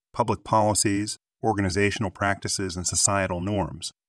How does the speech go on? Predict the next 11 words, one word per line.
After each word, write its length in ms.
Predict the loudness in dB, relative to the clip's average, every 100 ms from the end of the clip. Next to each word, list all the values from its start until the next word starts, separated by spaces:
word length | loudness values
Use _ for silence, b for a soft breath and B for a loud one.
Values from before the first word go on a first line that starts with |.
| _ -4
The 80 |
bias 360 | 4 6 6 2
can 140 | 0
influence 400 | -2 0 -2 -2
decisions 640 | -2 0 0 0 0 -2 -4
related 340 | -2 0 -2
to 80 | -2
financial 480 | -2 0 -2 -2 -2
matters, 560 | 0 -2 -4 -8 -10 -18 _ 0
healthcare 400 | 0 2 -2 -2
choices, 600 | -4 -4 -4 -6 -8